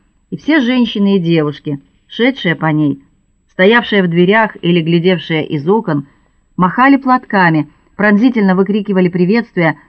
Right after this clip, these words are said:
и посылали воздушные поцелуи. Солдаты тоже возбуждённо размахивали руками и кричали. Уинтерборна поразила красота женщин. Красота чуть ли не ангельская.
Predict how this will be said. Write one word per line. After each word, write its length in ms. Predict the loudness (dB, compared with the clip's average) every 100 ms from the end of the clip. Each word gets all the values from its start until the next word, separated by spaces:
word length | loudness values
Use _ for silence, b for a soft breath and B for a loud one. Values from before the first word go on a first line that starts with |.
| -12
и 60 |
посылали 420 | -8 -4 -2 0 0
воздушные 520 | 0 -2 -4 -4 -6
поцелуи. 680 | -8 -4 -2 0 0 -2 -6 b _ _ _ _ _ _
Солдаты 500 | -2 0 0 0 -4
тоже 240 | -2 0
возбуждённо 580 | -2 -2 -2 0 0 2
размахивали 560 | 0 0 -2 0 0
руками 540 | 0 -2 0 4 4 4
и 200 | -2 -6
кричали. 720 | -6 -10 -8 -4 -4 -4 -10 _ _ _ _ _ _ _ _ _ _ _ _ _ _ _
Уинтерборна 760 | 2 2 2 0 0 0 -2 -6 b _
поразила 400 | -4 -2 0 0
красота 480 | -2 -4 -6 -4 -4
женщин. 500 | -4 -6 -6 -10 -14 -16 _ _ _ _ _ _
Красота 460 | -16 -8 -6 -2 -4
чуть 220 | -4 -6
ли 80 | -2
не 120 | 0
ангельская. 760 | 2 2 0 -4 -4 -2 -2